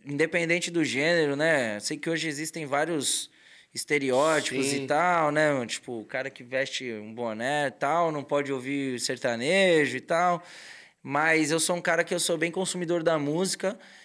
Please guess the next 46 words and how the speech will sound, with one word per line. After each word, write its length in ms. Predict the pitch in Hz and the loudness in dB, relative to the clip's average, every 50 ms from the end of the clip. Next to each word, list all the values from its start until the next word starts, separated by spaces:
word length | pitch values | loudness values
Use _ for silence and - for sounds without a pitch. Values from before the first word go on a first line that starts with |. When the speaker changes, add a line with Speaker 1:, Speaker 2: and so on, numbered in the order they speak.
| - _ _ _ _ - | -20 _ _ _ _ -4
Speaker 1:
E, 760 | 143 156 160 165 165 160 160 160 156 151 151 147 143 135 - - | 0 2 4 4 4 6 6 6 4 4 2 0 0 -2 -2 -4
como 160 | 165 160 170 | -4 -2 -2
a 60 | 160 | -2
gente 280 | 156 165 156 - 151 131 | -2 -4 -6 -6 -6 -4
disse 260 | 139 156 151 - 156 | -2 -2 2 2 2
agora 220 | 143 143 151 151 | 4 4 4 2
há 40 | 147 | 2
pouco, 300 | 147 - 156 156 156 - | 2 2 0 0 0 -2
sou 120 | - - 156 | -6 -6 -4
consumidor 640 | - 160 151 147 - 156 156 151 131 139 147 151 143 | -4 -6 -6 -6 -6 -6 -6 -6 -2 0 0 0 2
da 140 | 135 143 139 | 0 0 2
arte 520 | 143 135 139 156 170 175 170 - - 160 | 2 2 4 4 2 2 0 -2 -6 -6
cultural, 920 | 156 - 165 165 165 - - 160 143 131 135 139 147 165 180 175 165 - - - | -8 -6 -6 -8 -6 -4 0 2 4 4 4 4 4 4 2 2 -2 -8 -12 -6
né, 240 | 135 135 147 151 147 | -2 -2 0 -2 -2
dos 200 | 139 135 - - | -4 -6 -8 -6
povos. 440 | - 143 147 165 170 170 151 135 | -2 0 2 4 4 2 2 -2
Então, 260 | 139 135 135 151 151 147 | -8 -6 -2 -4 -4 -2
foi 180 | - - 156 | -2 -4 -4
um 60 | 156 151 - _ _ - | -4 -6 -10 _ _ -4
privilégio 520 | 147 160 170 156 156 143 147 160 151 156 - | 0 0 0 2 2 2 2 2 2 0 -2
poder 260 | 156 139 139 147 147 | -4 -2 -2 -2 0
tá 160 | - 147 135 | 0 0 2
lá, 240 | 135 143 147 156 151 | 4 4 4 2 2
poder, 760 | 151 151 143 131 139 147 147 143 143 143 - - - - _ _ - | 0 -2 -4 0 2 4 4 4 2 -2 -10 -18 -20 -20 _ _ -8
é, 180 | 131 123 123 | -4 -4 -4
participar 460 | 113 - 143 143 139 - - - 147 | -2 0 -2 -2 -2 -4 -4 -4 -2
da 120 | 143 143 143 | -2 -2 -4
cultura 520 | 151 143 131 135 - 143 151 160 151 147 | -4 -8 -8 -6 -4 0 0 2 2 2
do 100 | 131 135 | 0 2
local. 540 | 135 135 135 - - 143 151 160 175 175 170 - - - - _ - | 0 0 0 0 2 2 4 4 2 2 0 -6 -18 -20 -20 _ -14
E, 80 | - 143 | -12 -2
cara, 220 | - 190 175 165 | 2 2 2 4
isso 180 | 156 151 - 156 | 2 0 -2 -2
foi 160 | - 175 165 | -2 -2 0
só 220 | 160 - 180 175 180 | 0 2 2 2 0
portas 560 | - 160 151 156 170 175 170 180 175 165 - | 2 2 2 4 4 2 0 -2 -4 -4 -2
pra 180 | - 170 156 156 | -2 2 4 4
eu 120 | 156 160 143 | 4 4 2
ver 200 | 131 156 165 160 | 2 0 0 2
que 120 | - 175 | 2 0
era 140 | 156 156 151 | 2 2 0
muito 300 | 156 165 185 190 - 190 | 0 -2 -4 -4 -4 -8
importante 480 | 190 196 165 151 - 165 160 156 - | -2 -2 -2 -2 0 -2 -2 -2 -4
e 40 | 156 | -4
bom 160 | 143 151 156 160 | -2 -2 -2 -2
viajar. 600 | 147 156 147 139 139 123 135 139 151 160 180 | 0 2 2 2 2 2 2 4 4 4 2